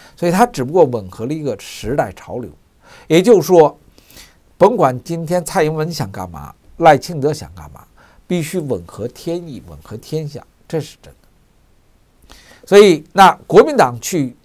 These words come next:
打这个蔡英文，这点他就完全输了。你打这一点，今天的蔡英文，今天的赖清德，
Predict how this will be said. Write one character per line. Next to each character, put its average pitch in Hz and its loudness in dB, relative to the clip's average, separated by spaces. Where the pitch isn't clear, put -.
打 98 -4
这 135 -2
个 98 -12
蔡 - -4
英 170 -4
文， 147 -6
这 277 0
点 127 -12
他 - -20
就 131 -6
完 107 -6
全 110 -10
输 90 -18
了。 - -20
你 254 0
打 143 2
这 226 6
一 180 2
点， 117 -12
今 196 -6
天 165 -2
的 120 -4
蔡 - -2
英 151 -2
文， 110 -10
今 160 -8
天 139 -8
的 87 -16
赖 135 2
清 123 -10
德， 85 -12